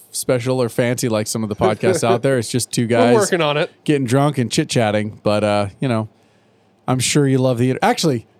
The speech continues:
Speaker 1: if you do love the interviews more than you love this, go ahead and shoot us an email too, 'cause we
Speaker 2: Or
Speaker 1: can
Speaker 2: join the Discord.
Speaker 1: Or join the Discord, 'cause, yeah, we could
Speaker 2: Or literally any other way of contacting us
Speaker 1: We
Speaker 2: that
Speaker 1: could
Speaker 2: we
Speaker 1: try
Speaker 2: plug.
Speaker 1: and start getting more interviews on here too, but I do like chit-chatting, just the two of us, so.
Speaker 2: I think, uh,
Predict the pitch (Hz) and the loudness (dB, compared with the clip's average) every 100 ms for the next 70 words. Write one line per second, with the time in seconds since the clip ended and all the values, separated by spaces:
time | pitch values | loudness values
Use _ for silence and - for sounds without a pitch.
0 | - 175 170 151 220 214 151 127 131 127 | -4 -2 0 0 2 2 2 2 2 2
1 | 117 123 113 123 120 117 117 113 110 104 | 2 0 0 0 2 0 0 2 2 0
2 | 120 - 147 135 120 - 131 117 113 110 | 0 0 2 2 -2 -2 -2 0 -2 -2
3 | 117 110 - 139 117 104 90 - 202 110 | -2 -2 0 0 0 -2 -4 0 0 0
4 | 143 175 185 135 190 - - 113 98 - | 0 0 0 0 -2 -2 -2 -2 -4 -4
5 | 160 185 202 190 156 185 - 104 92 110 | -2 0 0 0 0 -2 0 -2 0 -4
6 | 95 135 131 107 139 139 113 196 208 156 | -2 0 0 2 0 0 -2 0 0 0
7 | 185 262 262 233 196 208 233 208 208 190 | 0 2 0 -2 0 -2 0 0 0 0
8 | 175 160 151 190 190 151 151 - 208 180 | 0 -2 -2 -2 -2 -4 -4 -2 -4 -4
9 | - - 214 285 208 180 156 139 117 160 | -4 0 2 2 2 4 4 4 2 0
10 | 143 131 127 127 113 127 113 113 107 113 | 2 0 0 0 2 2 0 0 0 0
11 | 107 104 - 127 131 175 202 160 123 - | 0 -2 -2 -2 0 0 0 0 0 -4
12 | 135 - 120 107 107 - 98 - 101 92 | -4 0 0 0 -4 -4 -4 0 2 2
13 | 87 85 - 90 85 185 262 311 - | 0 0 -2 -2 0 -2 -2 -6 -10